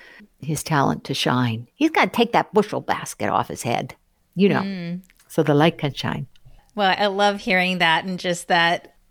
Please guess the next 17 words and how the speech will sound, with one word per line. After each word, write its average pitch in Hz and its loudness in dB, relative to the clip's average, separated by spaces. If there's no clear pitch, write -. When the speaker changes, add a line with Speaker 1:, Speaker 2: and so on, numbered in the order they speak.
Speaker 2:
being 190 -2
supportive 170 -6
of 151 -10
each 156 -8
other, 160 0
even 190 2
Speaker 1:
Yeah. 180 2
Speaker 2:
if 170 -6
you 185 0
were 175 2
taking 170 -2
on 165 0
different 160 -4
roles 160 0
throughout 156 0
that 156 -2
time. 156 -4